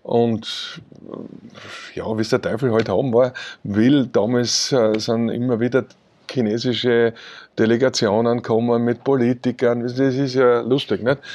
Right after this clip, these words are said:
Ab einer gewissen Zeit <laughs> kommen ja viele, die du vorher brauchtest. <laughs> Äh, und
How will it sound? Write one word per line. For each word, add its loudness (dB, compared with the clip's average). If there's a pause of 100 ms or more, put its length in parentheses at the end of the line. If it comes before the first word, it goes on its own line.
(100)
Ab 0
einer 2
gewissen 0
Zeit 2 (200)
<laughs> -14
kommen -2
ja 2
viele, 2 (480)
die 4
du -2
vorher 2
brauchtest. 0
<laughs> -4
Äh, -2
und 0